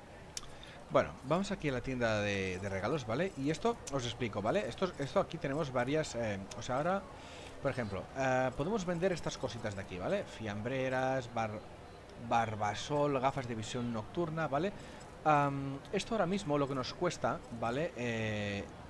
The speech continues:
es cuatro dólares por fiambrera, ¿vale? Y las estamos vendiendo a seis, ¿vale? Ay, perdón. Entonces, eh, aquí, ¿vale? Lo que esto nos supone que tengamos un beneficio de sesenta y dos dólares, ¿vale?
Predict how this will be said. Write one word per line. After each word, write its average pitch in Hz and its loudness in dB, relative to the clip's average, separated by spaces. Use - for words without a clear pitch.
es - -6
cuatro 147 4
dólares 131 4
por 113 0
fiambrera, 92 -4
¿vale? 117 -2
Y 135 -2
las 139 4
estamos 135 0
vendiendo 120 0
a - -4
seis, 98 -4
¿vale? 123 0
Ay, 269 2
perdón. 95 -2
Entonces, - -2
eh, 202 0
aquí, 147 -4
¿vale? 120 0
Lo 135 2
que 135 6
esto 160 4
nos 180 2
supone 175 6
que 147 4
tengamos 131 2
un 127 0
beneficio 123 0
de 123 -2
sesenta 120 -2
y 107 0
dos 107 -2
dólares, 90 -2
¿vale? 101 -2